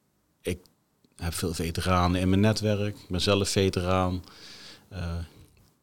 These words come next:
ik ben het resultaat van een oorlog, maar het gaat natuurlijk nog veel verder terug. Dat triggerde me wel van, "Goh, het lijkt me heel mooi om dan met Maarten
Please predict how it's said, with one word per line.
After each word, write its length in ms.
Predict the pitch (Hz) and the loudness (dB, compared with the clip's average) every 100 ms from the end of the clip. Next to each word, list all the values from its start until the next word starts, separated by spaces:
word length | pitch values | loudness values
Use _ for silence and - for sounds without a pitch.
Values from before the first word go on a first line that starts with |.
| _ | _
ik 120 | 80 | -4
ben 100 | 90 | 2
het 120 | 87 | 2
resultaat 560 | - 90 85 - 92 92 | 4 2 2 0 0 0
van 160 | - 87 | -2 0
een 120 | 92 | 0
oorlog, 500 | 90 90 92 95 - | 2 2 2 0 -2
maar 120 | 98 | -2
het 120 | 87 | -2
gaat 160 | - 90 | -2 -2
natuurlijk 260 | 87 92 87 | -2 -2 -4
nog 40 | - | -4
veel 240 | 95 85 | -2 -2
verder 300 | 90 80 80 | 0 -2 -2
terug. 460 | - - 120 71 - _ - - - - - _ _ | -4 -2 -2 -2 -10 _ -20 -20 -20 -20 -20 _ _
Dat 140 | 95 87 | -8 -4
triggerde 360 | - 90 87 | 0 2 2
me 120 | 85 | 0
wel 220 | 87 87 82 | 0 0 0
van, 100 | 85 | -4
"Goh, 160 | - | -2
het 100 | 90 | 0
lijkt 140 | 85 87 | 2 2
me 60 | |
heel 140 | 85 90 | 2 2
mooi 160 | 87 | 2
om 80 | 87 | 2
dan 140 | 87 | 2
met 100 | 87 | 0
Maarten 640 | 90 95 92 - 95 92 | 2 2 2 0 -6 -8